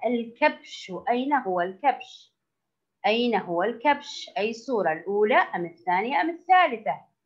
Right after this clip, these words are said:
أحسنتم، الصورة الأولى، هذا هو الكبش.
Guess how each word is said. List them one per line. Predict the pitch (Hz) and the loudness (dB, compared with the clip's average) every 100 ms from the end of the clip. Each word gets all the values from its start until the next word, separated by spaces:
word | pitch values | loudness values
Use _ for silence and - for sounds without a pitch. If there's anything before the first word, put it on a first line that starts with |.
| _ _ _ - | _ _ _ -12
أحسنتم، | 170 - - - 254 311 196 170 | -12 -12 -18 -2 0 0 -2 -6
الصورة | - - 165 160 170 | -8 -16 -8 0 0
الأولى، | 175 226 262 330 330 220 | 0 -4 -2 2 2 2
هذا | 170 175 165 | 4 2 0
هو | 165 196 | -2 -2
الكبش. | 247 320 294 - | -2 0 -2 -2